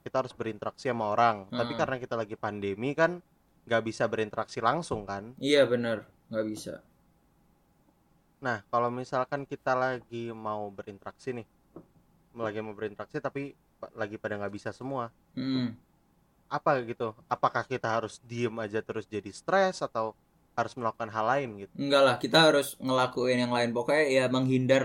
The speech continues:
Speaker 2: lah sebisa mungkin kita dari bosan itu supaya kita tidak men-, stres, supaya kita tidak stres. Gitu, Gas. Tapi kalau, eh, caranya aku sendiri sih, kalau udah kepepet banget nih ya, udah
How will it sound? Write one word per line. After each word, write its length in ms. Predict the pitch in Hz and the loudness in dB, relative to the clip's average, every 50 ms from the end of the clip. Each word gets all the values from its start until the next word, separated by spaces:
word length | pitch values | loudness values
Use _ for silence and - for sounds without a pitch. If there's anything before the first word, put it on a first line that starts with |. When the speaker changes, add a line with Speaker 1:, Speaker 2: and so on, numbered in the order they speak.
| 135 | 4
Speaker 2:
lah 100 | 139 131 123 - - - | 2 2 0 -4 -10 -2
sebisa 440 | - 127 123 120 123 123 123 - 123 123 123 | 0 2 2 2 0 0 2 2 2 2 2
mungkin 260 | 120 120 - 123 123 120 110 113 | 0 -2 -2 -2 -2 0 0 -2
kita 300 | 117 - - 135 143 151 156 147 - - - 101 120 | -4 -2 2 2 4 4 2 0 -4 -10 -8 -2 2
dari 340 | 113 113 104 117 117 117 117 117 113 113 _ _ _ _ _ _ _ _ - | 2 2 2 2 0 0 0 -2 -2 -6 _ _ _ _ _ _ _ _ 4
bosan 320 | 123 123 120 120 - 120 120 135 151 | 6 6 6 6 4 2 2 2 0
itu 200 | 156 - 135 135 143 147 - _ - - - _ _ - - - - | 2 2 4 4 4 2 -2 _ -20 -20 -20 _ _ -20 -12 -6 -4
supaya 220 | 117 - 120 117 - | -2 0 0 0 0
kita 140 | - - 120 110 117 | 0 -2 -2 0 0
tidak 180 | 117 113 113 110 113 | 2 2 2 0 0
men-, 220 | 117 120 120 - - _ _ _ - _ - - - | -2 -2 -4 -6 -12 _ _ _ -20 _ -10 -8 -4
stres, 320 | - 113 113 110 113 - - - - | -2 2 2 2 2 0 -2 -10 -8
supaya 220 | 113 107 117 113 110 113 | -4 -2 0 0 0 -2
kita 140 | 104 110 110 107 | -4 -4 -4 -4
tidak 200 | 113 107 - - - - | -4 -4 -4 -6 -6 -8
stres. 280 | - - 107 107 110 - - - - - _ _ _ _ _ _ _ _ _ _ _ _ _ _ _ _ _ _ - 131 | -8 -6 -6 -6 -8 -12 -16 -16 -20 -20 _ _ _ _ _ _ _ _ _ _ _ _ _ _ _ _ _ _ -4 -2
Gitu, 200 | 139 139 135 123 113 110 | -2 0 2 2 4 4
Gas. 200 | 117 107 107 - - - - - _ _ - | 4 4 2 0 -8 -10 -12 -16 _ _ -6
Tapi 180 | 117 117 - - - | -6 -4 -4 0 2
kalau, 220 | 147 143 143 143 - - 139 | 4 4 6 4 4 4 4
eh, 120 | 135 135 135 - | 4 2 2 2
caranya 500 | 147 139 135 135 131 131 135 139 151 170 185 180 170 | 4 4 6 6 4 4 2 0 0 -2 0 0 -2
aku 120 | 165 - 151 - - | -2 -4 -6 -4 -2
sendiri 420 | 143 135 131 127 127 131 135 156 160 165 | -2 0 0 2 0 0 0 0 0 2
sih, 120 | 185 190 185 - - _ _ - _ _ _ _ _ _ - | 2 2 0 0 -4 _ _ -20 _ _ _ _ _ _ -2
kalau 220 | - 135 139 135 139 - - - 131 | 2 6 8 8 8 6 4 2 2
udah 220 | 131 131 131 131 127 - - - | 6 6 6 4 4 -2 -4 -4
kepepet 400 | - - - 143 139 - 151 139 - - 160 | -2 4 6 6 6 6 4 0 2 6 4
banget 200 | 143 151 165 160 160 | 6 6 6 2 2
nih 100 | 139 127 127 127 | 2 4 4 4
ya, 60 | 135 139 - - - 127 | 4 2 -2 -6 -2 2
udah 120 | 127 127 | 4 4